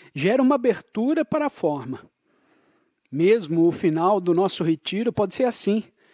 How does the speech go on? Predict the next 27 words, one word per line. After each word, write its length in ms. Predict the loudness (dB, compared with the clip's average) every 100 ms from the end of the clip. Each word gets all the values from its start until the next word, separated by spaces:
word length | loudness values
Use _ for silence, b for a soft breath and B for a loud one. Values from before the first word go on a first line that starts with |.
| b b
porque 220 | -4 2
isso 380 | 2 4 2 0
também 640 | 2 2 4 2 2 0 -4 _
é 200 | 0 2
uma 260 | 4 4 0
forma. 480 | -6 -10 -10 -14 -18 _ _ _ _ _ _
Poderá 340 | -2 0 0
dizer, 540 | 0 -2 -2 -4 -4 -12 _ _ _
"Que 120 | -6 -6
pena, 640 | -2 -2 0 0 0 -2
esta 280 | -4 -4 -4
forma 340 | 0 0 0
está 400 | -4 -4 -4 -2
a 40 | -6
se 200 | -6 -8
dissolver." 500 | -6 -10 -12 -18 -20 _ b b b b b -16
E 100 | -10
quer 560 | -4 0 0 -2 -6 -14
agarrar-se 800 | -4 -2 0 0 0 -2 -4 -6
à 40 |
forma, 540 | -4 -2 0 -2 -6 -12 b b b b b
a 80 | -2
receita 800 | -2 -2 0 0 2 0 0 -2
para 200 | -4 -4
a 20 |
sua 380 | -2 0 0 0
felicidade, 920 | -2 -4 -4 -6 -4 -4 -4 -8 -20